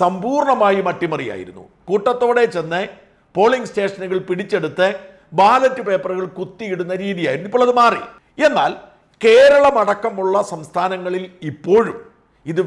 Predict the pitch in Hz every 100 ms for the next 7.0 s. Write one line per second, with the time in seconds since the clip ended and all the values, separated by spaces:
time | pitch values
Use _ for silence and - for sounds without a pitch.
0 | 131 151 156 175 226 240 208 185 170 170
1 | 175 170 _ _ _ 160 175 208 214 190
2 | 180 170 165 165 165 165 127 104 95 -
3 | _ _ _ 170 214 226 202 - 185 220
4 | 196 185 175 170 170 160 160 180 170 175
5 | 180 208 - 226 190 185 196 185 180 175
6 | 180 - - - 185 190 165 175 - 180